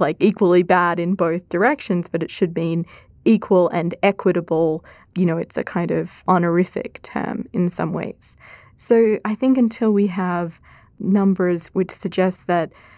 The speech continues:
people in general, women included, are facing very low amounts of kind of backlash effects like sexual harassment, like sexual assault,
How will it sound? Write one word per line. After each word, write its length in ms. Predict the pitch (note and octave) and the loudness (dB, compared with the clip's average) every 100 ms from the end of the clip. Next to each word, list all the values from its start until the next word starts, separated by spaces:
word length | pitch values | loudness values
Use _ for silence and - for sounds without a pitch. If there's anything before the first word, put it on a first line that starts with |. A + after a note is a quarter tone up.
| _ _ | _ _
people 340 | - A3+ A3 G#3 | -2 0 2 0
in 140 | F#3+ | 0
general, 720 | F3+ F#3 F#3+ F#3 E3 - F#3 - _ F#3 | 2 2 2 0 -2 -6 -8 -10 _ -4
women 260 | F#3 F#3 | 0 0
included, 500 | F3+ F3+ G3+ G3 F#3 | 0 0 2 2 0
are 60 | F3+ | -4
facing 480 | - F3 F3 F3 E3+ | -4 -4 -2 -4 -4
very 300 | E3+ E3+ F3 | -4 -4 -4
low 500 | F3 F3 E3+ F3 F3 _ - _ - | -4 -4 -4 -4 -8 _ -20 _ 0
amounts 520 | F#3 F3 E3 - - | 2 2 -2 -6 -6
of 180 | F3 - | -6 -6
kind 180 | E3 | -6
of 60 | E3+ | -6
backlash 600 | F#3 G#3 A3+ A3+ A3 - | -2 -2 -2 -2 -2 -4
effects 480 | G#3+ G3+ G3+ - - | -4 -2 -4 -6 -8
like 200 | F3+ - | -8 -8
sexual 400 | - F3+ - F3 | -10 -8 -6 -4
harassment, 800 | F#3 F#3+ A3+ A3+ - G3 F#3 F3 | -2 -2 -2 -2 0 0 0 -4
like 240 | - - | -10 -14
sexual 400 | - - - - | -12 -12 -8 -10
assault, 600 | F#3 - G3+ F#3+ F3+ - | -8 -2 0 0 -2 -12